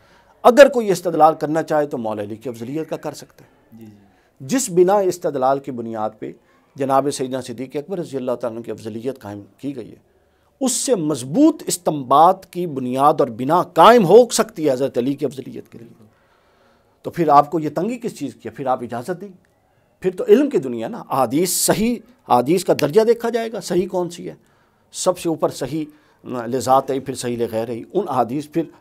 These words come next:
Speaker 1: हसन ले ज़ात है, फिर हसन ले गैर, यूँ हदीसों के दर्जे लें, ठीक है। और फिर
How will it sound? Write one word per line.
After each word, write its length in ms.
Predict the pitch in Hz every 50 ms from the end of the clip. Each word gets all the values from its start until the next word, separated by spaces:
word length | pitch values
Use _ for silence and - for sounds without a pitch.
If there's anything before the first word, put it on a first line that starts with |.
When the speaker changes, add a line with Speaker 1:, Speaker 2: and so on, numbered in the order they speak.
| - 120
Speaker 1:
हसन 220 | 123 - 160 147
ले 80 | 139 135
ज़ात 280 | 131 135 131 127 139
है, 60 | 139
फिर 140 | 120 120 120
हसन 200 | 120 117 - 139
ले 100 | 131 127
गैर, 100 | 123 120
यूँ 200 | 117 180 175 131
हदीसों 320 | 127 117 117 123 117 147 123
के 80 | 135 110
दर्जे 260 | 113 101 113 170 208
लें, 140 | 208 95 90 _ _ _ _ _ _ _ _ _ _ _ _ _ _ _ _ _ _
ठीक 180 | - 180 220 190
है। 100 | 135 - _ _ _ - - - _ _ -
और 280 | 196 220 247 269 269 262 -
फिर 140 | 262 233